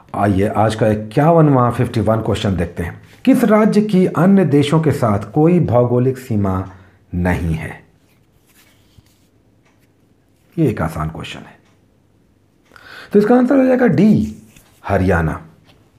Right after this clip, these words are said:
आज का अगला क्वेश्चन, बावनवां क्वेश्चन, आपको बताना है कि वर्तमान राष्ट्रपति श्री रामनाथ कोविंद के बारे में कौन सा कथन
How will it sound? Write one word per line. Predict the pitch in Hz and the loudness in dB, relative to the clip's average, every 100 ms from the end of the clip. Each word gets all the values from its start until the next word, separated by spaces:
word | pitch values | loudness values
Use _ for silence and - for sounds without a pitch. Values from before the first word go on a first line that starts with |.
| - - - | -20 -20 -4
आज | 110 120 | -2 0
का | - 110 107 110 95 - _ | 0 0 0 -2 -6 -16 _
अगला | 156 185 190 | -4 0 0
क्वेश्चन, | 156 131 143 139 117 | 0 0 0 2 2
बावनवां | 113 110 131 143 | 2 2 2 0
क्वेश्चन, | 139 156 - 160 160 160 - | 0 -2 2 2 4 2 0
आपको | 139 160 | -2 0
बताना | 180 165 139 117 | 0 2 2 0
है | 92 80 - - _ - | -2 -6 -12 -20 _ -4
कि | 120 98 98 104 - - _ _ _ - - _ _ _ 107 | 0 0 0 -2 -6 -20 _ _ _ -20 -20 _ _ _ -2
वर्तमान | 123 127 185 240 220 | 0 2 2 2 4
राष्ट्रपति | 226 214 196 175 160 151 151 147 | 2 2 -2 -2 0 2 2 0
श्री | - 131 131 131 143 | 0 2 2 0 -2
रामनाथ | 110 131 165 165 156 | -2 2 4 4 2
कोविंद | 160 123 143 151 | 0 0 0 0
के | 135 | 0
बारे | 113 110 | 2 2
में | 110 | 0
कौन | 107 127 175 202 | 0 0 2 2
सा | 156 - 156 | 0 0 0
कथन | 156 - 117 110 - 131 123 92 78 | 0 -2 -6 -6 -2 0 0 0 -6